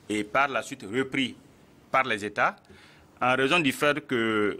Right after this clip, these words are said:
ces entreprises, le plus souvent, à qui on confiait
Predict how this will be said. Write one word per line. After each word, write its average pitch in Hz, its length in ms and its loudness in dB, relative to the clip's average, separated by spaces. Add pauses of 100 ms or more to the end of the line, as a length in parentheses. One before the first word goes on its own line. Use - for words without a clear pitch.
ces 139 240 0
entreprises, 175 440 2
le 147 80 4
plus 151 160 -2
souvent, 107 340 0 (180)
à 113 120 0
qui - 220 -10
on 110 140 -4
confiait 127 800 -4